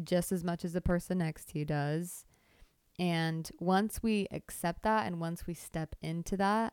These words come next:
I think that's when women can do these incredible things and change history, literally. So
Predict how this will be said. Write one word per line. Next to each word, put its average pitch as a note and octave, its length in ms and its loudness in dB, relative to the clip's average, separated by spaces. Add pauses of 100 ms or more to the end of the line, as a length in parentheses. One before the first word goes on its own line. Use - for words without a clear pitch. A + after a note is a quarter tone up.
(140)
I F3+ 100 4
think F3 320 -2
that's - 360 -4
when D#3 300 -2
women D3+ 320 -2
can D#3 180 -6
do D3+ 140 0
these D3 240 -2
incredible D3+ 520 -2
things D#3 540 -6 (100)
and E3+ 480 -6 (480)
change - 580 -4
history, E3+ 420 -2
literally. - 480 -4 (420)
So F3 800 6